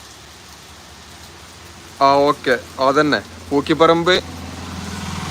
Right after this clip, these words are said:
പൂക്കിപ്പറമ്പ് വന്നിയൊരു ഭാഗത്ത്, യെസ്,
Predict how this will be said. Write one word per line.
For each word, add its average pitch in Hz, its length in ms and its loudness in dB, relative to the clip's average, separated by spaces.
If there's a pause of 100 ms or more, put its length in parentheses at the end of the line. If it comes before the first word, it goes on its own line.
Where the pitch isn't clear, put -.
(420)
പൂക്കിപ്പറമ്പ് 175 560 4
വന്നിയൊരു 180 360 6
ഭാഗത്ത്, 165 340 4 (280)
യെസ്, 120 200 0